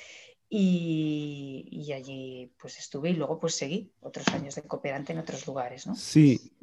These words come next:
Speaker 2: antes que eso te quería preguntar, en aquellos años, estamos hablando alrededor del año dos mil, ¿verdad?
Speaker 1: Ujú, más o menos.
Speaker 2: ¿Cómo se ingresaba en, eh, Médicos Sin Fronteras? ¿Era una cosa accesible? ¿Era una cosa difícil? ¿Qué te pedían?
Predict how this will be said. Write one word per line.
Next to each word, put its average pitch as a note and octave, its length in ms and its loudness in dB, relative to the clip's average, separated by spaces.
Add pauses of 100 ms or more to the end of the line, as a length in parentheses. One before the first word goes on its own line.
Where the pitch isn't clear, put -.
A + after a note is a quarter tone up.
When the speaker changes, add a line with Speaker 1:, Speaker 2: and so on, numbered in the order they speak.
Speaker 2:
antes E3+ 400 4
que C3 160 6
eso D3+ 200 4
te C#3 120 4
quería A#2+ 300 6
preguntar, G#2 680 6
en G#2+ 200 4
aquellos F3 460 4
años, B2+ 380 6
estamos A#2 460 2
hablando G#2+ 340 6
alrededor G2+ 420 6
del G2 180 6
año G2 240 4
dos F2 240 0
mil, G2 360 4
¿verdad? G#2 480 2
Speaker 1:
Ujú, F#3 440 4
más E3 180 -4
o D3+ 60 -2
menos. D#3+ 520 -4 (180)
Speaker 2:
¿Cómo G#3 300 10
se C#3 220 6
ingresaba A#2+ 840 8
en, F#2+ 340 4
eh, F#2 100 6
Médicos F#2 500 6
Sin E2+ 180 2
Fronteras? D2 600 -2
¿Era G#2+ 240 6
una G#2 200 6
cosa G2 640 0
accesible? C#3+ 1120 6
¿Era G#2+ 100 4
una G2 140 4
cosa G2 240 0
difícil? C3 800 2
¿Qué B2+ 140 2
te B2 100 4
pedían? A2+ 880 6